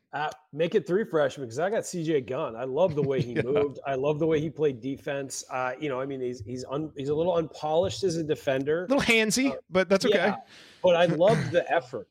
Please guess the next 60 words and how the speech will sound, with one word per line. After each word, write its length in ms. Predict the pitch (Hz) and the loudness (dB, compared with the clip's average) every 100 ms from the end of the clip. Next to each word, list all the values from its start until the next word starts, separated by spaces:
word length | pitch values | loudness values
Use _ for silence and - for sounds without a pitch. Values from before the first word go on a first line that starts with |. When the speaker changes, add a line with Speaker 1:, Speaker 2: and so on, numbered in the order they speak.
| 151 | -2
Speaker 1:
I, 60 | |
if 220 | 160 139 160 | 0 0 0
we're, 120 | 196 | 0
if 120 | 151 | 0
this 100 | 214 | -4
is 60 | 185 | -2
the 80 | |
Hoosier 240 | 151 180 123 | 0 0 -4
Hustle 440 | - 156 - 175 | -2 -2 -2 -2
Award, 200 | 165 165 147 | -2 -2 -2
I 60 | |
love 400 | 147 139 170 147 | -2 2 2 0
the 160 | 143 127 | -2 0
effort. 240 | 120 127 | 0 -4
I 80 | 117 | -6
love 240 | 120 147 | -4 -4
the 60 | 147 | 0
way 120 | 143 | 0
he 60 | 135 | 2
got 160 | 127 | 0
up 100 | 123 123 | -2 -6
and 60 | |
down 140 | 120 113 | -10 -12
the 80 | |
floor. 460 | 104 156 139 139 127 _ _ _ | -14 -10 -8 -6 -8 _ _ _
And 120 | - 165 | -2 2
I 80 | |
loved 220 | 165 226 262 | 2 2 0
his 140 | 277 | -4
confidence. 760 | - - 190 254 117 98 - - | -6 -4 -2 -2 -6 -12 -16 -10
He 100 | 165 | -8
just 200 | 254 - | -6 -4
seemed 180 | 202 | -4
like 140 | 220 131 | -6 -8
a 80 | 113 | -12
confident 520 | - 156 202 196 139 | -14 -10 -10 -8 -12
kid 180 | - 131 | -10 -4
out 240 | 147 143 - | -2 -2 0
there 120 | 151 | 2
Speaker 2:
He's 80 | 139 | 4
Speaker 1:
on 80 | |
Speaker 2:
a 40 | 110 | 4
Speaker 1:
both 280 | 95 101 104 | 4 6 6
Speaker 2:
baller. 120 | 95 | 4
Speaker 1:
ends. 100 | 87 - _ | 0 -6 _
Speaker 2:
He's 120 | - 98 | -6 -2
a 40 | |
baller, 360 | 95 107 107 107 | 4 4 6 4
Speaker 1:
I, 40 | |
Speaker 2:
dude. 240 | 101 101 101 | 2 0 0
Speaker 1:
I 40 | |
got, 220 | 175 190 170 | 2 2 2
I 80 | |
got 180 | 175 196 | 0 0
C 180 | - 208 | -2 -6
J 160 | 180 190 | 0 0
Gunn 280 | 170 190 165 | 0 -2 -4
as 140 | 127 | -6
my, 260 | 139 135 131 | -8 -6 -4
uh, 240 | 131 131 | -4 -6